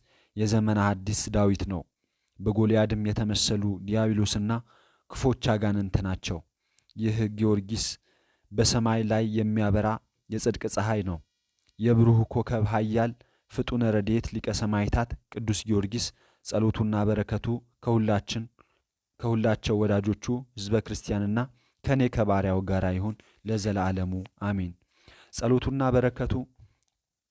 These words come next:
ከኔ ከባሪያው እንዲሁም ከሁላችሁ ጋር ለዘላለም ይሁንና ንዑድ ክቡር በትምህርተ ወንጌሉ እንደ ኮከብ ያበራ የኃያሉ መስተጋድል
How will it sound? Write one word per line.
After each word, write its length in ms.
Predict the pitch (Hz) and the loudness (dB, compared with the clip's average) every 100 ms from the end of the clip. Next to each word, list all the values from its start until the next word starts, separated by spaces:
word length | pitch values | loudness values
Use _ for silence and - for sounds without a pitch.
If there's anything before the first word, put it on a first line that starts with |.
| _ | _
ከኔ 160 | 120 120 | 0 0
ከባሪያው 520 | 113 117 110 113 117 113 | 2 4 4 4 2 0
እንዲሁም 300 | 110 117 123 - | 0 -2 -4 -4
ከሁላችሁ 560 | 135 131 123 113 113 | -2 2 2 0 -4
ጋር 200 | 107 107 107 104 | -2 0 0 -2
ለዘላለም 580 | 104 101 104 101 98 98 | -2 -2 0 0 0 -2
ይሁንና 400 | 98 101 101 113 120 _ _ _ - _ | -2 -2 -2 -2 -4 _ _ _ -20 _
ንዑድ 300 | 92 107 113 - | -4 0 0 -2
ክቡር 340 | 110 107 113 | 0 2 2
በትምህርተ 540 | 107 104 107 107 95 117 | 0 -2 -2 -4 -2 0
ወንጌሉ 420 | 110 107 104 104 120 - | 0 2 0 0 -2 -2
እንደ 160 | 117 117 | 0 2
ኮከብ 340 | 110 110 113 107 | 2 0 2 4
ያበራ 380 | 101 101 101 120 - _ _ _ _ | 4 4 2 0 -2 _ _ _ _
የኃያሉ 460 | 110 117 110 113 110 | 0 2 4 2 2
መስተጋድል 600 | 107 101 113 107 104 113 | -2 -4 -4 -2 -2 -4